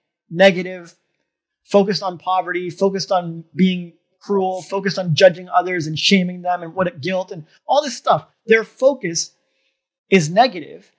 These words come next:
They will not create a positive life environment that supports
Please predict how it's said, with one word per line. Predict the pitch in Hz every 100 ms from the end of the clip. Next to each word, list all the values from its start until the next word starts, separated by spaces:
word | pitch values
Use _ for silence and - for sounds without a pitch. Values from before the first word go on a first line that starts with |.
| _ 196
They |
will | 220 247
not | 285
create | - 247 269 -
a |
positive | 151 180 196 196 214 180
life | 180 214 -
environment | 190 196 240 151 139 -
that | 160
supports | 175 - 208 208 - - -